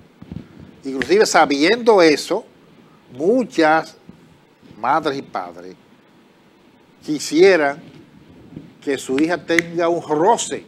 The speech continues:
con una persona de fama como ese, y que tiene mucho,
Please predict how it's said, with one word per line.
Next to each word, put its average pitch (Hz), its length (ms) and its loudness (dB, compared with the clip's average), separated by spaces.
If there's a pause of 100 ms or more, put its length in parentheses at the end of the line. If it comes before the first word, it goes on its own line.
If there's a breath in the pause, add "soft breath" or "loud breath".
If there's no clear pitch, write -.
con 117 180 -10
una 156 140 -8
persona 135 440 -10
de 117 100 -8
fama 131 380 -8 (240)
como 107 280 -12
ese, 180 300 -16 (480 loud breath)
y 175 120 -4
que 170 140 2
tiene 208 260 0
mucho, 240 460 0